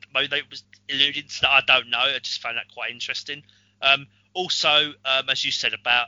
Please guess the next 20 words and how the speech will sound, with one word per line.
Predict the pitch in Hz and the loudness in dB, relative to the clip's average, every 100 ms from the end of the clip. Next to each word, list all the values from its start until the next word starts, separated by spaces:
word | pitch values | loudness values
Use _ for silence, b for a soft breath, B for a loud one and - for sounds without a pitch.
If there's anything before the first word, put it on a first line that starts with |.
| - | -2
Ensign | 127 117 110 | -6 -6 -12
Sito | - 131 - 127 | -6 -4 -4 -8
in | 117 | -4
Lower | 110 110 | -4 -2
Decks, | 139 156 - - - - _ _ - | 0 0 -2 -6 -8 -10 _ _ -12
and | 131 | -8
obviously, | 120 - 117 - _ - | -6 0 0 -2 _ -12
uh, | 131 - 131 - | -12 -8 -8 -4
technically, | - 139 139 - 123 | -2 -2 -4 -8 -4
yes, | 123 - | -4 -2
they're | 131 | -8
two | - 139 | -6 -8
separate | - 127 - - | -8 -10 -12 -6
characters, | 110 110 - - - | -4 -4 -8 -16 -12
but | 113 - _ - | -12 -12 _ -10
Nicholas | - 117 - | -10 -12 -14
Lucano, | - 110 107 110 | -12 -10 -8 -8
Tom | - 104 | -10 -14
Paris, | 110 107 101 - | -8 -6 -6 -8
Voyager, | 120 127 127 131 | 0 0 2 0